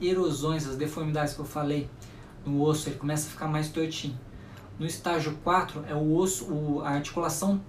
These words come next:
toda que está erodida, destruída. E no último estágio, o osso ele já começa a perder estabilidade. Ele começa já a ficar mais frouxo. Então nesses estágios aí, o, o estágio que já tá com bastante erosão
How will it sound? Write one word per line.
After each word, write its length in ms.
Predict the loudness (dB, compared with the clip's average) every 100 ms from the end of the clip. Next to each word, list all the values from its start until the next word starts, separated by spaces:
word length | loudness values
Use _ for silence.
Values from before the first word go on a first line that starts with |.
| 4
toda 380 | 8 8 8 2
que 100 | -2
está 500 | -4 0 0 0 -2
erodida, 640 | 4 6 6 4 2 0 0
destruída. 560 | -4 -6 -2 0 -2 -10 -14 -18 -18 -18 -18 -16 -6
E 100 | 2
no 140 | 6
último 420 | 10 10 10 4 2
estágio, 640 | 2 0 0 2 0 -2 -8 -14 -14 -2
o 140 | 4
osso 260 | 6 6 6
ele 80 | 6
já 160 | 6
começa 640 | 2 -2 -2 2 4 4 4
a 20 |
perder 360 | 6 6 8 4
estabilidade. 1160 | 4 0 2 2 4 4 2 -4 -8 -10 -14 -16 -16 -16 -12
Ele 160 | -6 -4
começa 480 | 0 2 2 0 0
já 120 | 0
a 20 |
ficar 280 | -2 -2 -2
mais 280 | 0 -2 -2
frouxo. 520 | 0 2 2 -4 -10 -16 -6
Então 200 | 0 2
nesses 280 | 2 2 2
estágios 540 | 0 2 4 4 4
aí, 180 | 4 4
o, 260 | 6 4 0
o 40 | -6 -12 -8
estágio 500 | -6 0 4 6 4
que 120 | -2 0
já 180 | 0
tá 280 | 4 6 6
com 200 | 2 -2
bastante 520 | 0 0 -2 -4 0
erosão 600 | 2 2 2 2 4 2